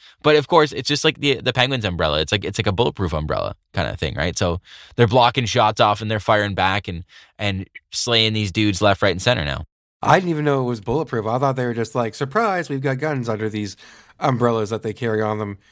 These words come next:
Speaker 2: in the sewer for no reason whatsoever.
Speaker 1: Yeah, it's like, did you think that if you just shoot through the, the, uh,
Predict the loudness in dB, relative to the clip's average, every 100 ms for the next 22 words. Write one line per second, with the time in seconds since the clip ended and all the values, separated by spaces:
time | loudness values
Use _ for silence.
0 | _ -4 -2 -2 0 2 2 0 -4 -4
1 | -4 -4 -4 0 0 0 -2 -6 -8 -10
2 | -8 -8 -8 -10 -14 _ _ _ -4 0
3 | 2 2 0 0 -2 -2 0 2 2 2
4 | 0 -2 0 -2 -2 -2 0 2 2 0
5 | -2 2 4